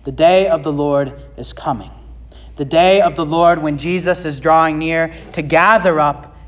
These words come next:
his faithful, to complete finally and fully his mission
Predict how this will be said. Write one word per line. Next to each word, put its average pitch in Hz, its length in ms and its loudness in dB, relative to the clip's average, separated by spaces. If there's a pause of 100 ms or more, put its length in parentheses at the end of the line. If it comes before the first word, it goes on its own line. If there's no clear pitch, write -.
his 160 200 -6
faithful, 151 540 -6 (800)
to 170 80 -6
complete 208 680 -4 (180)
finally 214 640 0 (140)
and 147 160 -6
fully 190 800 -2
his 202 320 -4
mission 131 540 -6